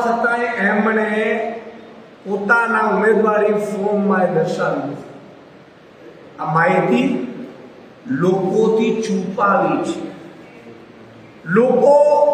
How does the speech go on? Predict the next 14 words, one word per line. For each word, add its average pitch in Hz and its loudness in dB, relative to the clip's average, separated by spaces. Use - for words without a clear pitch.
માત્ર 247 4
લોકોથી 277 4
નહીં, 277 4
એમણે 262 4
ફ્રોડ 311 4
કર્યું - 4
છે. - -2
તમે 254 2
ક્યારેય 285 2
એફિડેવિટ 311 2
ખોટી 294 0
ન 302 2
કરી 311 0
શકો, - -2